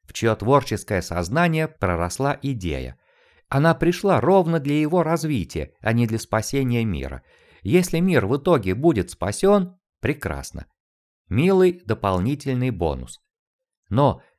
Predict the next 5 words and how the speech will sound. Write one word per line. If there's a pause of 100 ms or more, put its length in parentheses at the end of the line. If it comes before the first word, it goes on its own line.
(340)
самодостаточная
причина
воплощения
нашей
идеи —